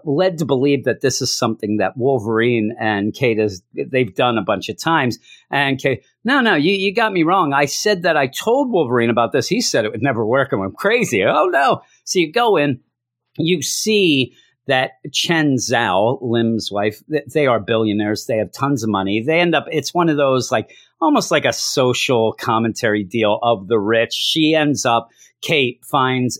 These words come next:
a tusk, a ivory, t-, full ivory tusk. And like, "This real ivory, oh man, I'm gonna phase this in the wall so they can't have that anymore. And plus, I'd like to punch her right in the face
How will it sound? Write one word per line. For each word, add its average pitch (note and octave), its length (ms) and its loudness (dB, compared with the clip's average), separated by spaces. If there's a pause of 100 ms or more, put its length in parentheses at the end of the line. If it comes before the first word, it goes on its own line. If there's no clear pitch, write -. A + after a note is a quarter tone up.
a A2+ 360 2 (300)
tusk, - 500 -2 (160)
a A2+ 220 0
ivory, A2+ 360 -2
t-, - 140 -16 (160)
full D3 240 2
ivory F2 360 -2
tusk. - 460 -10 (240)
And B2 80 -2
like, B2+ 180 -2
"This F#3+ 240 -2
real F#3+ 180 -2
ivory, F3+ 340 -2
oh C3 140 0
man, B2 260 -2
I'm A#2+ 80 0
gonna A2+ 160 -2
phase C3 340 -4
this C#3+ 220 -4
in A#2+ 100 0
the G#2+ 80 -2
wall G#2 240 0
so G#2 320 -2
they A2+ 200 0
can't G#2+ 280 -6
have B2+ 240 -2
that A#2 220 0
anymore. C3 420 0
And A#2+ 160 -6
plus, F3 360 -2 (240)
I'd F#3+ 180 -2
like F#3+ 180 0
to C#3 80 -4
punch - 280 -4
her C#3+ 100 0
right C#3 200 0
in B2+ 80 -8
the - 100 -6
face F#3 420 -4